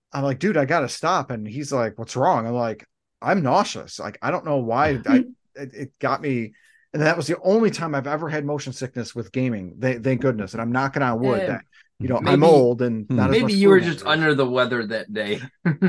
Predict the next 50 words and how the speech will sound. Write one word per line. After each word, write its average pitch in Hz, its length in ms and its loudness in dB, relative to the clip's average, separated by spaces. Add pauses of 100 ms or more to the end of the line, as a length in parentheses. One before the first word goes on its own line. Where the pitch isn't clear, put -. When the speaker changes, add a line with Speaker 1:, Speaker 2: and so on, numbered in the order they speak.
(220)
Speaker 4:
I 127 80 2
mean, 135 180 6
the 135 60 6
only 160 180 6
other 160 200 6
thing 151 300 2
I - 20 2
think 135 200 0
of 120 80 0
that's 90 340 -6
different 120 340 -2
about 90 320 2
it 92 60 0
is 90 220 -4
that 113 280 0
was, 107 640 -4
uh, 98 140 0
you 98 180 0
had 120 100 4
a 104 60 2
camera 101 580 -4
you 80 140 -10
controlled, 65 720 -4
right? 78 340 0
Speaker 3:
Yep. 110 260 -6 (220)
Mm-hmm. 107 220 -6 (960)
Speaker 4:
And, 92 180 0
like, 85 220 0
that 95 240 0
wasn't 92 320 -2
true 90 300 -4
of 82 40 -4
those 78 220 -2
Speaker 3:
<clears throat> - 0 -
Speaker 4:
other 85 400 -2
examples 78 640 -4
you 78 140 -6
listed. 78 400 -2
I 78 80 2
can't 135 280 2
see 131 180 2
how 110 100 6
that 98 160 4
would 87 100 -4
make 92 220 -4
you 85 80 -6
more 82 280 -4
nauseous 73 460 -6
because 90 460 -2
for, 80 480 -4